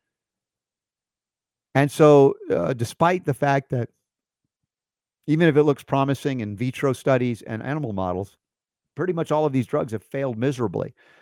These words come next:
when it comes to human trials. And last year, according to the article, the F D A narrowly approved the use of Ad-, Aduhelm,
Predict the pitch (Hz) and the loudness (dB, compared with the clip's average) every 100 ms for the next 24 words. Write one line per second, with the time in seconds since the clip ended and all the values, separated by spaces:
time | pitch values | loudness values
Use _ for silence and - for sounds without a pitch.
0 | _ - 120 127 117 - 110 107 104 - | _ 0 2 4 2 2 2 2 0 2
1 | 135 131 - _ _ _ _ _ _ _ | 2 0 -10 _ _ _ _ _ _ _
2 | _ _ _ _ _ _ - 120 117 120 | _ _ _ _ _ _ -2 0 2 2
3 | 139 143 - 139 - 139 127 120 127 135 | 2 0 4 4 6 4 4 4 4 4
4 | 139 131 117 _ _ - 131 135 131 123 | 2 0 0 _ _ 2 2 4 0 4
5 | 123 127 123 117 127 123 113 107 113 110 | 4 4 4 2 2 2 2 -2 -2 -2
6 | 104 90 - 107 107 90 87 _ 131 139 | -4 -6 -6 -6 -6 -14 -20 _ 0 0
7 | 135 151 143 127 147 151 160 165 | 2 4 4 2 0 -2 -2 -4